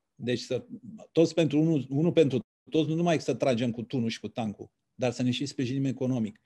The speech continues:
Și ce bine ar fi dacă în acest moment s-ar putea adopta așa ceva, dar se pare că nu există voință politică. A fost o discuție la un moment dat, pot să vă spun,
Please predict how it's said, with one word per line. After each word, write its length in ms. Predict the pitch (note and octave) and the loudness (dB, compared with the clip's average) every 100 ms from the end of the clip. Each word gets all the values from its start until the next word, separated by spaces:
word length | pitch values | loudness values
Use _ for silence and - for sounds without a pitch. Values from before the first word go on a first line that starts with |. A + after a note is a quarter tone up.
| _ | _
Și 140 | - A2+ | -10 -2
ce 140 | B2 | 0
bine 240 | A2+ F3+ F#3+ | 2 4 4
ar 100 | C3+ | 2
fi 140 | C3+ | 0
dacă 220 | A2+ - | -4 -4
în 60 | A#2+ | -6
acest 280 | A2 B2 A#2+ | -6 -6 -4
moment 260 | A2+ A2+ | -4 -4
s-ar 140 | A#2+ A#2 | -6 -8
putea 240 | A2+ A#2 | -8 -8
adopta 320 | A2+ G#2+ A2+ | -6 -6 -6
așa 200 | G#2+ A#2 | -8 -8
ceva, 240 | - A#2 C3 | -8 -6 -6
dar 120 | C#3 | -6
se 100 | E3+ | -4
pare 220 | G#3+ G#3+ | -4 -2
că 80 | G#3 | -2
nu 100 | G#3 | -2
există 240 | G3 F#3 | 0 0
voință 320 | E3 E3+ E3 | 0 0 0
politică. 460 | D#3 D#3+ D#3+ D3 C3 | 0 0 2 0 0
A 80 | B2 | 0
fost 300 | - E3 - | 0 -2 0
o 80 | C#3 | -2
discuție 480 | C3 - C#3 B2 | -2 -4 -4 -2
la 80 | A#2+ | -2
un 60 | A#2+ | -2
moment 160 | A#2+ | -2
dat, 120 | B2 B2 | -4 -6
pot 120 | A#2+ | -8
să 80 | A#2+ | -6
vă 100 | A2+ | -8
spun, 360 | - D#3+ - | -4 -4 -4